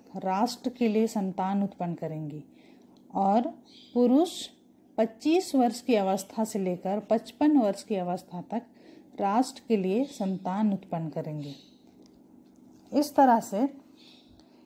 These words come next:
इसके पहले या बाद की उम्र में पैदा हुए बच्चों को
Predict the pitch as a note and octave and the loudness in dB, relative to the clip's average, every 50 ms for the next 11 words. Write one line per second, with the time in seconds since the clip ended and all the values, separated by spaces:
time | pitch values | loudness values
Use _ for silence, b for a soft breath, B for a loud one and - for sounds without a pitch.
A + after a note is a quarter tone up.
0 | B - B3 - - - - D4+ D4 D4 - G#3 G#3 F3+ G#3+ G#3 G3 G3+ B3 D4 | B -6 -6 -6 -4 0 2 2 2 2 2 0 2 2 0 0 0 0 0 -2
1 | D4+ - - _ _ - G#3+ G#3 G3+ F#3+ F#3 F#3+ G3 G3+ A#3 C#4 C4 C4 C4+ - | -2 -6 -14 _ _ -6 -2 -2 -2 0 2 4 4 6 6 6 4 4 0 -2
2 | - B3 A#3+ A#3 - - A#3 A3+ A3+ B3 A#3+ A3 A3+ A3+ G#3+ - G#3 G3+ G3+ G3+ | -2 -4 -4 -4 -4 -2 0 2 2 2 2 2 0 -2 0 0 0 0 2 2
3 | A3+ A#3 A3+ G#3+ G#3+ G3 F3 F#3+ F#3+ - - G3+ F#3+ F#3+ F3 - B3 D#4+ F4+ | 2 2 4 2 0 0 -2 -4 -4 -4 -4 -4 -4 -4 -4 -2 -4 -4 -4